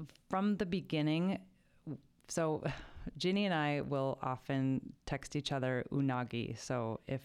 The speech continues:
you are fans of the Friends show, you know exactly what I'm talking about. But it's basically like this sixth sense that you have with someone, um, where you, you're on the same page.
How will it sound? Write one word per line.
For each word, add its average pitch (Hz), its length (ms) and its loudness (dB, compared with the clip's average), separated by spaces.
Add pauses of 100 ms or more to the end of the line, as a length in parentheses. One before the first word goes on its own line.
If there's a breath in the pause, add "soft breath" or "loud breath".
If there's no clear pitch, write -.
you 131 140 0
are 123 280 -2 (920 soft breath)
fans 180 460 2
of 147 460 0
the 147 80 -2
Friends 139 500 0
show, 214 300 2
you 170 220 2
know 156 160 4
exactly 139 460 -2
what 139 120 2
I'm 131 120 2
talking 127 380 -2
about. 123 300 -2
But - 120 -2
it's - 140 -10
basically 196 480 -2
like 139 220 -2
this 135 240 -4 (320 loud breath)
sixth - 340 -6
sense 139 300 0
that 139 140 -4
you 131 80 0
have 127 220 -4
with 127 100 -4
someone, 131 420 -2 (480 loud breath)
um, 139 380 0 (100)
where 143 360 0 (360)
you, 165 260 0 (380)
you're 143 320 -2
on 170 240 2
the 170 100 4
same 139 400 0
page. 123 640 -4